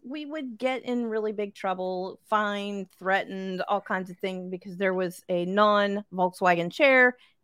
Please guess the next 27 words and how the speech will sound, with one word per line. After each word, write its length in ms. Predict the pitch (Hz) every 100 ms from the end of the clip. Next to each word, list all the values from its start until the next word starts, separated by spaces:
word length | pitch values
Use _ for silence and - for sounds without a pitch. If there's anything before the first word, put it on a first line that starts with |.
| -
in 180 | 240 226
Kimberly's 520 | 226 220 214 185 185
office. 360 | 165 165 -
So, 280 | - 220 196 - _ _ _ _ _
i-, 80 | - - -
i-, 40 | _
you're 280 | - 226 262
right, 360 | 247 381 214 -
Igor. 420 | 214 202 180 175
It 200 | - 254
is 240 | 247 285 - -
to 380 | - 285 277 277
the 120 | 240
T 280 | - 277 247
when 160 | 214
it 100 | 185
comes 260 | - 214 220
to 120 | -
these 240 | 196 190 180
redesigns. 800 | 190 185 170 156 156 160 160 -
And 300 | 202 190 185
so 220 | - 247
if 80 | 220
somebody's 480 | - 311 339 320 269
on 200 | 302 302
your 160 | 262 233
turf, 560 | - 359 277 269 -